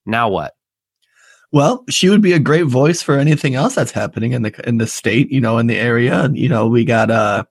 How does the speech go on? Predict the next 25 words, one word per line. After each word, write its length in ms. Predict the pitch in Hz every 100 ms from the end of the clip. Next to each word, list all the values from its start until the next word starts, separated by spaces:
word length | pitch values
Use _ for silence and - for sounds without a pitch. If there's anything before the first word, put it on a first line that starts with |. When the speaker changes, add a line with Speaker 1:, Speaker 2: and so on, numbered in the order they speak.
| _ _ _ _ _ _ _
Speaker 2:
what 160 | 135 131
is 180 | 123
it? 140 | 113 113
Uh, 300 | 113 107 107 - -
like, 220 | 120 - _ _ _ _ _ _ _ 117
uh, 400 | 113 107 101 - -
like, 260 | 156 135 - _ _
well, 200 | - 156
Flint's 420 | 156 - 165 160 -
kind 260 | 156 143
of 220 | 139 120 -
on 160 | 143 208
the 120 | 120
up 160 | 127
and 140 | 123 117
up. 200 | 117 -
Like, 140 | 98
they're 240 | 113 127 123
fixing 460 | - 135 - 127
that, 260 | 117 117 -
but 120 | -
there's 200 | 127 127
what, 160 | 123 -
there's 160 | 123
Brownsville. 840 | - 127 120 120 117 123 123 135